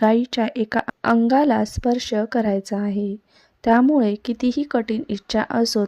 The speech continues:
तो ती पूर्ण होईल. त्याचप्रमाणे आपण जी गोष्ट खायला देणार आहे तेव्हा आपल्याला एक गोष्ट आवर्जून करायची आहे, ज्याने आपलं दुर्भाग्य सौभाग्यामध्ये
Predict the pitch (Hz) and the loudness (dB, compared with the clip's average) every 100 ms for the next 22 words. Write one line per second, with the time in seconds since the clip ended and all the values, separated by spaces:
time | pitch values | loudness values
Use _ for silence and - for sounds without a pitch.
0 | - 226 220 - - - _ - 262 233 | -2 -2 -2 -10 -20 -20 _ 4 4 4
1 | 247 254 254 240 247 254 208 190 190 233 | 4 4 4 2 2 2 2 2 -2 -10
2 | - 226 226 - 233 247 240 220 - 196 | 0 2 2 0 0 0 0 -2 -4 -2
3 | 220 208 220 214 233 240 - 208 226 208 | 0 0 -2 -2 -2 0 -2 -2 0 2
4 | 208 208 208 202 220 233 240 233 208 - | 2 2 0 0 0 0 0 -2 -2 -4
5 | 226 226 262 - - - 226 247 233 - | -6 -4 -8 -8 -12 -2 0 2 0 2
6 | 220 220 220 233 - 214 - 220 233 233 | 0 2 2 0 0 -2 2 2 2 2
7 | 233 208 226 202 202 - 208 202 208 202 | 0 0 0 2 0 0 0 0 0 -4
8 | - _ - 226 254 262 214 - 233 - | -8 _ 2 4 4 2 -2 -6 -10 -4
9 | 208 202 - - - _ 214 226 226 233 | -2 -2 -8 -20 -20 _ 6 6 6 2
10 | 254 220 196 220 208 220 226 254 254 208 | 2 0 2 0 2 2 2 2 2 0
11 | 208 | -2